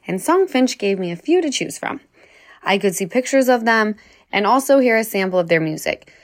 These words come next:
So I picked this amazing acoustic artist from Nashville with an unbelievable voice.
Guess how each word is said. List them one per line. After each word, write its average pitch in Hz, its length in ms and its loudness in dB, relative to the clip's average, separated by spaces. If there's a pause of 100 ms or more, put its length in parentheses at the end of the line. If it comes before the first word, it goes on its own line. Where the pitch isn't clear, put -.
(120)
So - 140 -2
I 180 60 4
picked 226 280 -4
this 226 160 0
amazing 214 420 0
acoustic 202 540 -2
artist 156 360 0
from 165 120 -2
Nashville 151 560 -4
with 165 180 -4
an 175 120 -2 (160)
unbelievable 233 680 2
voice. 160 420 -2